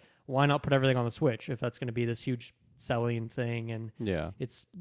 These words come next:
Speaker 1: it has the, uh, the mobile aspect combined with the home console version. So,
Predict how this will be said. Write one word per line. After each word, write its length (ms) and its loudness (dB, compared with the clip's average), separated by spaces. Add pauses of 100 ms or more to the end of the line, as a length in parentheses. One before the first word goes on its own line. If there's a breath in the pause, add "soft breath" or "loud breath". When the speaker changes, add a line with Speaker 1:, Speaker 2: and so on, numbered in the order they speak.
Speaker 1:
it 120 0
has 360 6
the, 380 6
uh, 540 2
the 120 -2
mobile 420 8
aspect 540 0
combined 520 2
with 160 -4
the 240 -4
home 240 -8
console 360 -6
version. 400 -4
So, 320 0